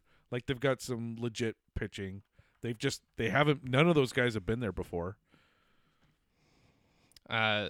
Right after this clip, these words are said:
Speaker 2: finally, the last team we'll mention in contention, because, um, we're not gonna say Boston or the Angels or the Yankees. Uh, the Toronto Blue Jays, seventy-three and sixty-one, two and a half games back, and like you said, they have this looming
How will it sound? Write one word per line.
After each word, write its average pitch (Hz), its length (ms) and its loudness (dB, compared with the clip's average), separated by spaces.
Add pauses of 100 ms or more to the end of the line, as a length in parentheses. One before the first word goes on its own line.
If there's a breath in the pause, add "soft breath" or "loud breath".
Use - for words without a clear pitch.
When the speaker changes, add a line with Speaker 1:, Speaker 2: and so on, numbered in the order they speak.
(120)
Speaker 2:
finally, 123 680 4 (280)
the 120 140 4 (140)
last 147 320 8
team 139 160 0
we'll 123 100 4
mention 120 380 0
in 110 120 -2
contention, 107 640 -6
because, 101 600 -6
um, 104 280 -6 (160)
we're 110 120 -4
not 107 200 -2
gonna 110 160 -6
say 117 160 0
Boston 107 720 0
or 104 140 -2
the 113 160 -2
Angels 107 640 -2
or 107 140 -2
the 117 100 -6
Yankees. 107 720 -2 (520 soft breath)
Uh, 101 440 -2
the 110 80 -6
Toronto 175 300 4
Blue 143 200 4
Jays, 107 360 2
seventy-three 156 560 2
and 135 100 0
sixty-one, 139 720 0 (460 soft breath)
two 147 160 2
and 151 80 4
a 147 40 4
half 147 200 2
games 131 280 0
back, 120 340 6
and 117 80 0
like 117 180 0
you 117 80 -2
said, 110 300 0
they 107 140 0
have 110 280 2
this 104 300 -4
looming 123 580 2